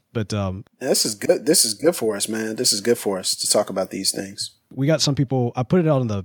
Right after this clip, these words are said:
Speaker 1: Facebook group for, uh, some people to share some thoughts.
Speaker 2: Did we get any comments?
Speaker 1: Yeah, so Nick Horton said, uh, "I'm confused why there was an uproar. Acting is about representing the character idea," very much what you were just talking about, Tyler, uh,
Speaker 2: Mm-hmm.
Speaker 1: "not about being perfectly visual, vi-, or visually perfect."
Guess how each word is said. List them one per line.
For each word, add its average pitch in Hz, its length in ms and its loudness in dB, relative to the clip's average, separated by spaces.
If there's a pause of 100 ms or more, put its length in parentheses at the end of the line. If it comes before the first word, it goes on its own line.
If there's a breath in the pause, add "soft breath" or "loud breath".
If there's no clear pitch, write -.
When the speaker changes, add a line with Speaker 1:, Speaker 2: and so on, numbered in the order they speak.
(140)
Speaker 1:
Facebook 123 380 0
group 131 300 0 (540)
for, 113 340 2
uh, 104 120 2
some 113 160 -2
people 123 240 0
to 107 60 0
share 120 200 2
some 104 140 -2
thoughts. - 460 -4 (340)
Speaker 2:
Did 120 100 -6
we 127 60 0
get 135 160 4
any 131 120 2
comments? - 480 0 (360 soft breath)
Speaker 1:
Yeah, 160 340 2
so 143 160 0
Nick 165 220 0
Horton 156 300 0
said, 139 320 0
uh, 120 260 2
"I'm 156 140 0
confused 202 580 0
why 170 160 2
there 156 140 2
was 135 160 2
an 127 80 0
uproar. 127 520 0
Acting 143 420 0
is 120 420 -2
about 117 260 0
representing 110 440 0
the 98 60 -6
character 120 460 0
idea," 107 400 0
very 113 100 -4
much 107 220 -6
what 104 80 -8
you 104 60 -4
were 104 100 -4
just - 80 -4
talking 98 220 -4
about, 90 100 -6
Tyler, 95 300 -4 (480 loud breath)
uh, 101 60 2
Speaker 2:
Mm-hmm. 107 100 2
Speaker 1:
"not 139 160 6
about 131 200 4
being 120 220 4
perfectly 117 800 0
visual, 113 440 2
vi-, 113 220 -6
or 113 160 -4
visually 110 360 -4
perfect." - 500 -8